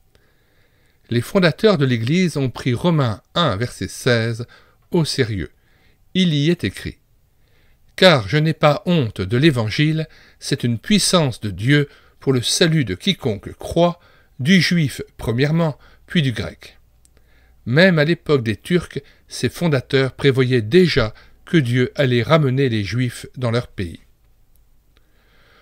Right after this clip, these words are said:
Le jour du sabbat, beaucoup de Juifs messianiques se rassemblent les après-midi pour louer Dieu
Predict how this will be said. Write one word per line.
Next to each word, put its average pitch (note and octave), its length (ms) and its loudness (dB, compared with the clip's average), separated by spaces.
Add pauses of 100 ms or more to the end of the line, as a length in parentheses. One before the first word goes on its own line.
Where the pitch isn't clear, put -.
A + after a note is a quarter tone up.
(180)
Le F#3 200 4
jour F3+ 280 0
du G#2 180 -6
sabbat, E3 480 -2 (340)
beaucoup F3 300 -2
de C#3+ 100 0
Juifs B2+ 360 -4
messianiques C#3 640 -4 (220)
se - 200 -2
rassemblent C#3+ 600 -2
les A#2 240 -2
après-midi A2 560 -4
pour G2 260 -10
louer A#2 280 -2
Dieu A#2 300 -2